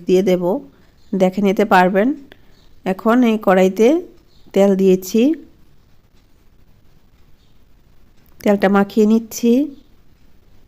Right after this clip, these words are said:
এভাবে মাখিয়ে নিতে হবে আর লো ফ্লেমে রাখতে হবে, হাই ফ্লেম করে দিলে তেলটা উড়ে যাবে।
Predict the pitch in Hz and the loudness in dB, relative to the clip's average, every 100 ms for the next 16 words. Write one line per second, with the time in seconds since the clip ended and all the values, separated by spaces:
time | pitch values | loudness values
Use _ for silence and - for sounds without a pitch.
0 | _ - 185 202 208 220 202 202 214 208 | _ -8 -4 0 2 2 2 0 -2 0
1 | 208 214 208 220 233 262 214 196 190 190 | -2 -2 -2 2 2 4 2 2 0 0
2 | 202 202 202 196 196 - 208 226 233 302 | 0 0 2 0 -2 -4 -2 2 2 2
3 | 285 - - _ - - - 196 196 220 | -2 -16 -20 _ -20 -12 0 0 2 2
4 | 214 220 208 196 214 247 269 214 202 196 | 2 4 2 2 2 0 2 2 2 2
5 | 196 208 214 208 208 | 2 2 0 2 2